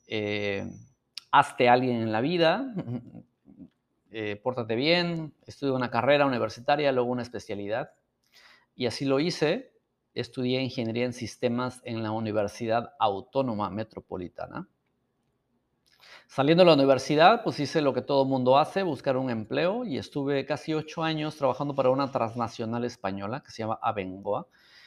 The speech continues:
Eh, estaba muy contento desarrollando sistemas y siempre estuve en la parte técnica. Durante mi etapa de em-, de empleado, jamás pasó por mi mente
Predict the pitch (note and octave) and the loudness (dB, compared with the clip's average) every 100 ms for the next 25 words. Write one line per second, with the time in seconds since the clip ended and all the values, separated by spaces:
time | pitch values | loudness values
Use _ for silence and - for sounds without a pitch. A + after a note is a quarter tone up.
0 | - - _ - A2+ G#2+ - A#2 A#2+ C3+ | -20 -20 _ -4 -2 -2 2 4 4 2
1 | C3+ B2+ A#2+ F#3 E3+ F3 F3+ A3 A3 _ | 2 0 4 4 6 6 6 4 -6 _
2 | _ _ _ _ - B2 A#2+ C3 B2 C#3 | _ _ _ _ -14 -4 -4 -2 -2 -2
3 | D3 F3 E3 A3 F3+ F3+ - - _ _ | -2 -4 -2 0 0 -2 -6 -18 _ _
4 | _ _ _ C6+ C6+ C6+ C6+ C6+ - _ | _ _ _ _ _ _ _ -20 -20 _
5 | _ _ - _ - C3+ C3 - F#3+ F3+ | _ _ -20 _ -6 -4 -4 -2 0 0
6 | - E3+ D3+ C#3+ C#3+ B2+ B2+ A2+ G2 - | 0 0 0 0 0 0 -2 -6 -8 -12
7 | - _ _ - C3+ B2 B2 A#2+ A#2+ A#2+ | -20 _ _ -10 -4 -4 -4 -4 -4 -2
8 | A#2+ A#2 B2 B2 B2 D3+ D3+ C#3+ B2 A2+ | -4 -4 -2 -2 -2 0 2 2 -2 -6
9 | _ A2+ A2+ A2+ A2+ - A#2 B2 E3 F3 | _ -10 -6 -4 -4 -4 -8 -2 2 2
10 | D#3 A#3 B3 _ - C#3 C#3 E3+ G#3 - | 0 -4 -10 _ -12 -6 -2 -2 -4 -10
11 | _ B2+ A#2+ D3+ D#3 C#3+ A#2+ A#2 C#3 C#3 | _ -4 -2 -4 -4 -4 -2 -2 -4 -6
12 | D#3 E3 - | -6 -6 -8